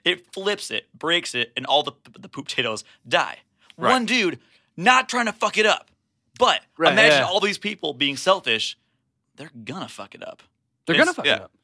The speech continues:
Speaker 3: Yeah, there's nothing they can do about
Speaker 2: But
Speaker 3: it. They're eventually gonna
Speaker 2: paranoia,
Speaker 3: fuck
Speaker 2: like,
Speaker 3: it
Speaker 2: would
Speaker 3: up.
Speaker 2: set in and everything too. Like, you
Speaker 1: Outside's
Speaker 2: know, you,
Speaker 1: death.
Speaker 2: you have a crew of, like, nine people.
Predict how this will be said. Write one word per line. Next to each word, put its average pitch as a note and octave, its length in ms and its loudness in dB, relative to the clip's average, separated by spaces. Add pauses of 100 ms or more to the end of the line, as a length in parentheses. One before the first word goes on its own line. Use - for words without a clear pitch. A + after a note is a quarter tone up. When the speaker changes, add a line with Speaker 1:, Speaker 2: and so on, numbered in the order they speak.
Speaker 3:
Yeah, B3+ 180 4
there's E3+ 200 -2
nothing B3 200 -2
they A#3+ 80 -4
can F3+ 140 -8
do A3 100 -6
about G3+ 120 0
Speaker 2:
But D#3 80 0
Speaker 3:
it. - 20 -4
They're G3 220 4
eventually D#3 360 4
gonna - 0 -
Speaker 2:
paranoia, E3+ 180 2
Speaker 3:
fuck D3 80 0
Speaker 2:
like, D#3+ 100 -4
Speaker 3:
it F#3 100 -8
Speaker 2:
would D#3+ 80 -10
Speaker 3:
up. G3+ 60 -8
Speaker 2:
set D#3 220 -2
in D#3+ 60 -4
and D3+ 160 -10
everything D3+ 400 -6
too. C#3+ 380 -2
Like, G2+ 260 0
you A#2 60 4
Speaker 1:
Outside's B2 360 2
Speaker 2:
know, A2 40 -4
you, G#2+ 60 -6
Speaker 1:
death. - 260 0
Speaker 2:
you B2+ 160 -4
have C3+ 160 2
a A2+ 40 -6
crew B2 460 -2
of, F#2+ 100 -6
like, F#2+ 280 -4
nine G2 400 0
people. E2+ 460 -14